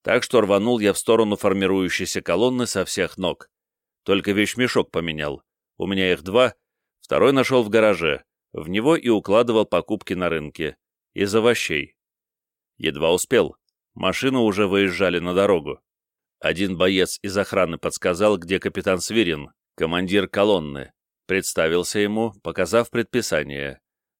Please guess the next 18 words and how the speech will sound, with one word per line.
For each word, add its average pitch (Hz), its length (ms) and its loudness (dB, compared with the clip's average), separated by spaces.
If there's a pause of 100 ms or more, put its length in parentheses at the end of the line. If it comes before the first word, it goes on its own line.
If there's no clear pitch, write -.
Тот 92 160 0
обо 90 180 2
мне 90 200 -2
в - 60 -18
курсе, 87 500 -2 (200)
ругнул, 113 520 0
что 98 180 0
опоздал, 87 640 0 (240)
и 90 120 -6
показал 110 440 2
машину, 123 440 -2
на 98 120 -2
которой 90 380 0
поеду. 78 540 -2 (760)
КамАЗ 90 380 0
бортовой, 92 680 0 (180)
гружённый 107 600 2
ящиками. 80 720 -4